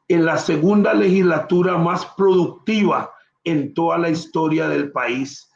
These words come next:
Ciento treinta y seis leyes de, de mucho calado para este país que sacamos oportunamente en los momentos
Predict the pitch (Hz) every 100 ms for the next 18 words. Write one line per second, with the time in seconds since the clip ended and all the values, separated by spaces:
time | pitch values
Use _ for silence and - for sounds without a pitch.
0 | _ _ - 196 196 185 - 180 165 175
1 | 170 156 139 139 135 139 185 175 151 151
2 | 160 165 160 165 - - _ _ _ 117
3 | 160 160 165 - _ _ _ 131 135 131
4 | 202 214 208 214 175 151 151 151 151 156
5 | - _ _ _ 143 139 131 123 - -
6 | 147 139 147 160 - _ _ 135 - 123
7 | - 139 170 160 - - 214 180 147 -
8 | 202 220 220 190 196 196 - 190 185 -
9 | - - 160 151 147 147 143 151 170 160
10 | 185 170 -